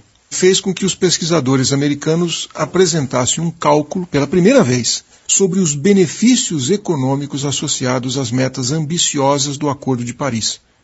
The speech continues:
Limitar o aquecimento global a um grau e meio centígrado em vez de dois graus até dois mil e cem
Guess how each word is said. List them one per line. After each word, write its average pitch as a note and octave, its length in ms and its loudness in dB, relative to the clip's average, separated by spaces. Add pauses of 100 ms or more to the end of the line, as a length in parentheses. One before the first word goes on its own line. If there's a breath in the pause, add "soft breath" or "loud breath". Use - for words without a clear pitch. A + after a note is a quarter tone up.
(120)
Limitar F3+ 720 0
o A3 80 6
aquecimento F3 560 0
global A#2 460 0 (180)
a C#3 100 -2
um C#3 140 0
grau E3 300 2
e F3+ 60 2
meio D3 280 4
centígrado B2 640 -2
em D3+ 140 2
vez D#3 380 4
de B2 100 -2
dois C#3 300 2
graus A2+ 340 -2
até B2 240 -2
dois B2 180 0
mil A#2 140 -4
e G#2+ 40 -4
cem C3+ 340 -2